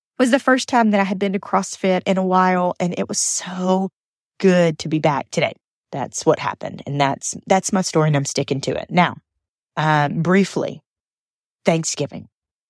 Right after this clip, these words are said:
We had this meeting. We have a meeting every week, uh, we, what we call a huddle for I'm Changing the Narrative, and we were all sharing about, about Thanksgiving and about things that people say to you at Thanksgiving.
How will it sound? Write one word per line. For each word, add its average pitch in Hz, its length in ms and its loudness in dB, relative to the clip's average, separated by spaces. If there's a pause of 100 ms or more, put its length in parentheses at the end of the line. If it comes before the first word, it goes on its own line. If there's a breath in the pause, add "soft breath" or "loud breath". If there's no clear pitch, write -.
(440)
We 190 200 6
had 180 260 4
this 160 420 0
meeting. 165 380 2
We 170 100 2
have 175 120 -2
a 165 60 0
meeting 160 540 0
every 147 220 0
week, 165 440 0
uh, 135 120 -4
we, 147 80 -4
what 156 300 -4
we 160 80 2
call 160 180 4
a 196 60 2
huddle 151 380 2
for - 180 -4
I'm 135 180 -2
Changing 160 480 0
the 170 60 0
Narrative, 143 420 -2
and 151 100 0
we 147 100 4
were 147 200 2
all 165 200 6
sharing 156 600 0
about, 135 420 0 (520)
about 139 420 0 (220)
Thanksgiving - 840 -6 (400)
and 156 160 4
about 156 400 2
things 180 640 0
that 151 380 2
people 165 380 -2
say 151 280 -2
to - 140 -2
you 143 60 2
at - 80 -12
Thanksgiving. - 560 -6